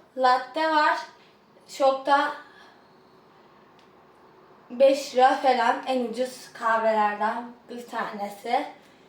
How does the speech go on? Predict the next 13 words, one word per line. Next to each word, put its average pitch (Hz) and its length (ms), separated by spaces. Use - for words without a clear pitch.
Dışarıdan 359 800
Starbucks'a, 269 920
oraya 233 580
buraya 262 520
gitmeye 269 680
hiç - 340
gerek 220 440
yok. 262 360
Evde 226 580
gayet 233 480
pratik 240 400
olduğunu 214 680
yapınca 262 680